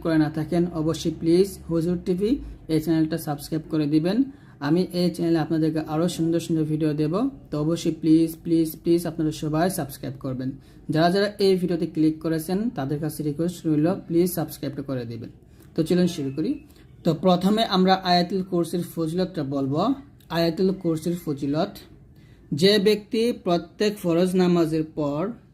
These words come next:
একবার আয়াতুল কুরসি পড়িবে, তাহার মরণ যন্ত্রণা হালকা হইবে, রিজিক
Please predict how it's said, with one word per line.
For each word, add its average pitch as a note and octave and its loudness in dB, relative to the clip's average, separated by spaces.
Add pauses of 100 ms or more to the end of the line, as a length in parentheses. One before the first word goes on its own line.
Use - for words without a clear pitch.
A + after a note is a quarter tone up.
(260)
একবার F#3 0 (180)
আয়াতুল D#3+ 0 (100)
কুরসি E3 -2 (120)
পড়িবে, C#3 -2 (580)
তাহার E3+ 2 (140)
মরণ E3+ 2 (120)
যন্ত্রণা F3+ 0 (100)
হালকা D3 -4
হইবে, B2+ -10 (540)
রিজিক E3+ 4